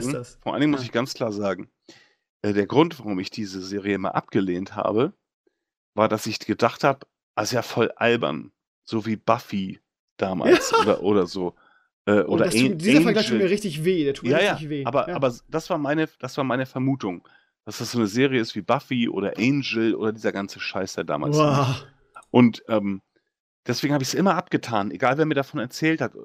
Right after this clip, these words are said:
Speaker 2: weil ich hab die Serie natürlich mitgekriegt, dass es die gab, so, ne? Ähm, aber, aber ich hab es immer abgetan als, "Ah, ach, das ist so ein Buffy-Scheiß,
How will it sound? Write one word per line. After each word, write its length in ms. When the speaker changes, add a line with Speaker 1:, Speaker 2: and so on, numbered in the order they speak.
Speaker 2:
weil 340
ich 180
hab 140
die 80
Serie 280
natürlich 340
mitgekriegt, 480
dass 120
es 140
die 120
gab, 440
so, 220
ne? 200
Ähm, 400
aber, 280
aber 200
ich 100
hab 80
es 80
immer 180
abgetan 560
als, 280
"Ah, 360
ach, 120
das 200
ist 140
so 100
ein 80
Buffy-Scheiß, 880